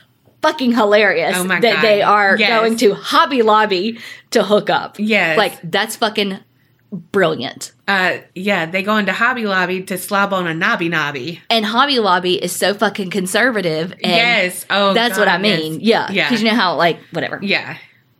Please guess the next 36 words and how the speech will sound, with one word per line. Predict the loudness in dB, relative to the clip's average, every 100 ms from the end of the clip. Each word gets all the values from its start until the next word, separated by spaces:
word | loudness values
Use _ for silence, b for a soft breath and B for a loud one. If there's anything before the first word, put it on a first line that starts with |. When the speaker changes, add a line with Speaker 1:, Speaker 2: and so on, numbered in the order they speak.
| _
Speaker 2:
Uh-huh, | -4 -2 -2
'cause | -2 -2
they | -2
closed | 0 -2 0
on | -2 -2
Sunday. | -2 0 0
Every | 0 -2 -4
time | -4 -2 -2
I |
get | -2 -2
a | -2 -2 -6 _ _ -2
freaking | -2 0 -2 -2
creative | -2 0 2 0 -2 -4
bug | 0 0 0
up | -2
my | -2
ass, | -2 -2 -2 -4 -8 -16 _ -8
Speaker 1:
Mm-hmm. | -6 -4 -4 -4 -4 -8 -10 -12
Speaker 2:
I'm |
like, | -10 -10 -14 _ _ _ -20
"Damn | -16 -12 -8
it." | -10 -12 -18 B B B B
Speaker 1:
I | -2
don't | -2
even | -2
go | -8
there | -8 -8
anymore. | -8 -10 -10 -14 -16 -4
Speaker 2:
Me | -2 0
either. | -2 -6 -8
Speaker 1:
Michael's | -6 -6 -6
has | -8 -8
better | -8 -8
coupons. | -10 -14 -6 -6 -4 -8 -12 _ -8
<laughs> | -8
Speaker 2:
Th-, | -6 -10 -10